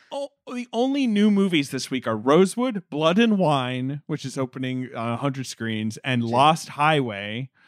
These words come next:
Speaker 2: Yeah.
Speaker 1: uh, which hopefully we'll do on this show in a million years from now whenever we figure out how to cover Twin Peaks.
Speaker 2: But, but kind of
Speaker 1: Um,
Speaker 2: right, a dumped Lynch in many ways.
Speaker 1: Dumped, dumped.
Speaker 2: Yeah.
Speaker 1: Yes. Uh, anyway. Yeah.
Speaker 2: Interesting. Uh,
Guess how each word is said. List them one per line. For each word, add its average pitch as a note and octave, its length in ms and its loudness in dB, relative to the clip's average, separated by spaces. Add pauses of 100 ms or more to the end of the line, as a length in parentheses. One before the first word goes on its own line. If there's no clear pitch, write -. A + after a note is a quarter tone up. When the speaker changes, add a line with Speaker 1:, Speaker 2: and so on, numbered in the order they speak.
(120)
Speaker 2:
Yeah. C3 240 -8
Speaker 1:
uh, A#2 500 -2
which A#2 300 -6
hopefully C#3 320 -4
we'll A2+ 140 -4
do G#2+ 200 -4
on G#2+ 140 -4
this G#2 320 -10
show G#2 480 -4
in A2 180 -4
a G#2 40 0
million G2 340 0
years F#2+ 200 -4
from - 140 -6
now G2 140 -2
whenever G2+ 240 -4
we G2+ 100 -2
figure G2 340 -4
out F#2+ 220 -6 (280)
how G#2 220 0
to G2+ 220 -6
cover F2+ 420 -4
Twin F2+ 280 -4
Peaks. - 320 -18 (220)
Speaker 2:
But, B3+ 160 2
but A#2+ 200 4
kind A2 180 2
of G#2+ 60 2
Speaker 1:
Um, F#2+ 80 -2
Speaker 2:
right, - 200 2
a D3 80 -2
dumped D3 460 -4
Lynch D#3 540 -8
in C3 120 -4
many G#2 220 -6
ways. D2 260 -14
Speaker 1:
Dumped, A#2 300 -10
dumped. G2 240 -12 (320)
Speaker 2:
Yeah. B2+ 120 -10
Speaker 1:
Yes. - 180 -18 (760)
Uh, C#3 400 0
anyway. G3 380 2
Yeah. - 60 -14
Speaker 2:
Interesting. D3 400 -8 (520)
Uh, E3+ 380 2